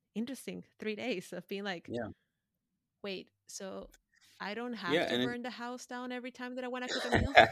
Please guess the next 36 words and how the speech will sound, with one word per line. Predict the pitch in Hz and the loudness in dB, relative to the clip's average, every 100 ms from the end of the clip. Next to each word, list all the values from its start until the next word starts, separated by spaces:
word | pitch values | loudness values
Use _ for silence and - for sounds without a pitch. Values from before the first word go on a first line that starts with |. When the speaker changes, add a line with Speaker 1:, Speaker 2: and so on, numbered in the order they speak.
| - | 4
Speaker 2:
<laughs> | 101 98 104 - 82 82 - - - - - - - - - | 2 4 2 -2 -4 -4 -8 -16 -18 -18 -18 -20 -20 -20 -6
Yeah, | - 95 92 90 85 - | 0 4 4 4 0 -4
and, | 104 113 - - | 2 2 2 0
and, | 117 113 - | 0 0 0
and | 110 | -2
the | 117 | 0
thing | 117 151 151 | 0 2 2
is | 127 | 0
that | 110 107 - | 2 0 0
it's, | 104 104 - | -4 -6 -2
um, | 101 101 101 101 - _ _ _ - | 0 2 0 -6 -10 _ _ _ -2
I | |
mean, | 110 113 | 0 0
it's | 113 | 0
not | 120 | 0
only | 110 101 | 2 0
fun, | 101 - 92 90 123 - _ _ _ _ _ _ _ _ - | -2 -6 -6 -6 -8 -12 _ _ _ _ _ _ _ _ 2
right? | 95 98 | 2 4
But | 101 95 - - - | 4 2 -2 -14 -12
if | 104 | -6
you | 104 | -2
really | 110 110 | 0 0
think | 95 95 | -2 -2
about | 95 90 | 0 2
it, | 90 90 | 2 -2
so | - 87 90 - _ _ _ _ _ _ _ - | -2 -2 -4 -8 _ _ _ _ _ _ _ -8
it's | 98 | -4
really | 104 120 | 0 2
about | 107 98 82 | 2 0 0
breaking | 104 104 101 95 | 0 0 -4 -4
through | 104 98 | -4 -4
structures. | - 90 92 - 67 - - | -2 -4 -4 -6 -8 -10 -12
So, | - 82 | -4 -2
like, | 90 85 - _ _ _ - | -2 -4 -14 _ _ _ -4
if | 98 - | -4 -2
everybody | 110 110 104 113 98 101 95 95 92 | 0 0 2 2 4 4 4 0 -2